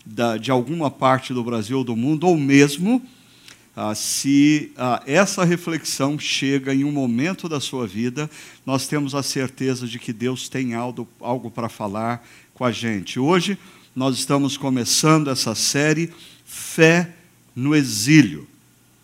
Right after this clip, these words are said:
E um detalhe importante. É, hoje eu tive a oportunidade de ouvir de umas quatro, cinco pessoas,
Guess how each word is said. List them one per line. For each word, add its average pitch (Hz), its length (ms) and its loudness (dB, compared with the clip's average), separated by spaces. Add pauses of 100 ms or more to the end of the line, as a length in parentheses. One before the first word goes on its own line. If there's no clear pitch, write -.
(520)
E 139 80 2
um 151 100 2
detalhe 139 440 4
importante. 120 760 -2 (640)
É, 131 380 0
hoje 156 460 2
eu 156 180 4
tive 151 300 -2
a - 20 2
oportunidade 135 880 0
de 123 140 -10
ouvir 127 380 -2
de 131 100 -8
umas 131 300 -4
quatro, 165 420 0
cinco 143 380 -4
pessoas, 135 720 -4